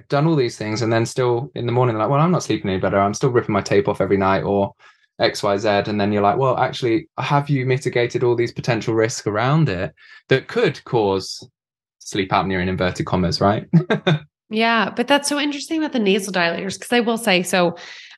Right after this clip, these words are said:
Speaker 2: I am currently pregnant, and with each pregnancy I've had, I always get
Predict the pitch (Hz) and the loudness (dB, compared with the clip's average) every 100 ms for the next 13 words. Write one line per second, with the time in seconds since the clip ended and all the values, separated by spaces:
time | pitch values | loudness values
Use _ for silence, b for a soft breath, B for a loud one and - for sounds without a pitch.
0 | _ 202 202 196 196 - 190 190 180 - | _ -2 0 2 0 -2 0 0 0 -6
1 | - - 190 175 156 180 175 _ _ - | -14 -10 -4 -2 0 -2 -2 _ _ -4
2 | 180 156 175 180 208 254 - B B _ | 0 0 2 2 2 0 -8 B B _
3 | 196 190 180 180 180 175 - _ _ _ | -2 2 2 0 -2 -6 -12 _ _ _
4 | _ 214 202 196 226 226 - 208 190 190 | _ -4 0 2 0 -2 -2 -2 0 0
5 | 185 180 165 160 160 156 156 - 180 165 | 0 0 -2 0 0 2 2 0 -2 0
6 | 170 180 180 170 160 | 0 0 0 2 2